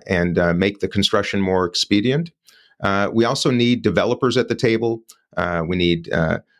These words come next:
uh, financiers at the table, and we need local authorities at the table to identify how to fix the system and to get to it. And when I say all hands on deck approach, I think a, how, a massive seven million unit production,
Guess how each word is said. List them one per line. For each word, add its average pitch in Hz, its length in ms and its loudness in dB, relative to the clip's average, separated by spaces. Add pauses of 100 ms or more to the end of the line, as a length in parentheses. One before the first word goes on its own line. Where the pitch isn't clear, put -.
uh, 82 160 0
financiers 98 800 0
at 120 120 0
the 113 80 -2
table, 117 580 -2
and 90 120 0
we 92 80 0
need 98 220 2
local 110 420 2
authorities 127 480 0
at 87 120 -2
the - 60 -6
table 82 480 -2 (220)
to 113 120 2
identify 95 840 -2 (340)
how 101 560 -2 (360)
to - 80 2
fix - 260 -2
the 143 100 0
system 92 680 -2
and 98 120 0
to 101 60 -2
get 92 220 0
to 175 180 2
it. - 220 -2
And 92 320 -2
when 104 140 2
I 117 80 0
say 120 200 0
all 110 280 0
hands 110 260 0
on 101 160 0
deck 101 220 -2
approach, 107 420 -2
I 95 120 -2
think 104 280 -2
a, 95 100 0
how, 107 320 -2
a 98 80 -2
massive 117 760 -2
seven 113 440 0
million 107 300 4
unit 92 360 0
production, 104 680 -2